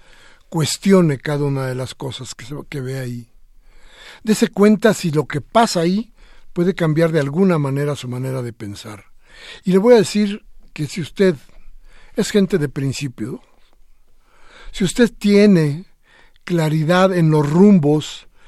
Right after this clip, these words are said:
que se deben tomar para gobernar un país, si usted sabe perfectamente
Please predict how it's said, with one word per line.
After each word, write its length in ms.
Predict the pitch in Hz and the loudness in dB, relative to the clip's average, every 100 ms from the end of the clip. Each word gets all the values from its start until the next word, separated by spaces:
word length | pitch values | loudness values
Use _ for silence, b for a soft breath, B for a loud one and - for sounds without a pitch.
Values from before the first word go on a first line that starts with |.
| b b | b b
que 100 | 151 | -8
se 160 | - | -4
deben 280 | 151 170 165 | -2 0 -2
tomar 320 | 127 156 160 | -2 -2 -2
para 200 | - 151 | -2 -6
gobernar 540 | 123 127 117 123 147 143 | -4 -6 -6 -4 -2 -2
un 120 | 139 | -4
país, 600 | - 123 143 160 - - B B B B | -6 -10 -8 -10 -14 -20 B B B B
si 160 | - 196 | -2 -2
usted 260 | - 254 233 | 0 -2 0
sabe 260 | 226 214 | -2 0
perfectamente 1400 | 180 180 165 - 208 208 - 175 175 202 185 - 143 135 | -2 -2 -4 -4 -6 -6 -8 -4 -2 0 -2 -4 -14 -14